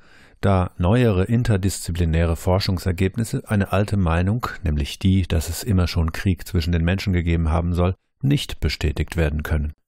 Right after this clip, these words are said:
Die gebürtige Baltin und ehemalige Professorin für europäische Archäologie Maria Gimbutas, gestorben neunzehnhundertachtundneunzig, die Philosophin und die Historikerin Heide Göttner-Abendroth,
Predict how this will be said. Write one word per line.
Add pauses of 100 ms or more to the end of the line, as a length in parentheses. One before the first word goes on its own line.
(1040)
Die
gebürtige
Baltin
und
ehemalige
Professorin
für
europäische
Archäologie (320)
Maria
Gimbutas, (120)
gestorben
neunzehnhundertachtundneunzig, (500)
die
Philosophin
und
die
Historikerin
Heide
Göttner-Abendroth,